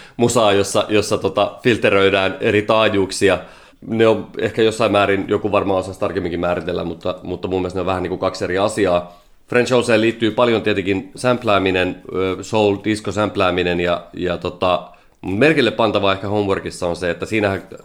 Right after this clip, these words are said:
Homeworkillahan aika vähän on kuitenkaan semmoista tunnistettavaa sämpläämistä. Siellä on sampleja, sinne on piilotettu vähän Billy Joelia, Elton Johnia ja Chris Crossia esimerkiksi, mutta ne samplet on hyvin semmosia niin kuin chopattuja ja lyhyitä pätkiä, niin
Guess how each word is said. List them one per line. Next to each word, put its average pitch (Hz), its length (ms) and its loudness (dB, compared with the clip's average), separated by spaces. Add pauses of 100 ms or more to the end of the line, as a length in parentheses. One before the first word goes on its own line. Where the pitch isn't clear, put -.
(100)
Homeworkillahan 95 760 0
aika 98 260 -2
vähän 104 320 -2
on 90 180 -4
kuitenkaan 90 420 -4
semmoista 87 360 -4 (540)
tunnistettavaa 87 760 0
sämpläämistä. 87 480 -2
Siellä 101 220 4
on 135 100 4
sampleja, 90 600 0 (120)
sinne 92 240 -4
on 90 60 -4
piilotettu 90 520 -2
vähän 87 180 -4
Billy 87 300 -2
Joelia, 90 420 0 (200)
Elton 92 320 -2
Johnia 95 300 2
ja 92 60 0
Chris 113 340 -2
Crossia 107 400 0
esimerkiksi, 95 320 -4
mutta 101 200 -4
ne 98 180 0 (300)
samplet 104 380 0
on 90 120 0
hyvin 95 220 2
semmosia 90 360 0
niin 90 140 0
kuin 87 260 -4 (400)
chopattuja 92 600 0
ja 90 140 2
lyhyitä 98 320 2
pätkiä, 92 400 -2
niin 85 140 -4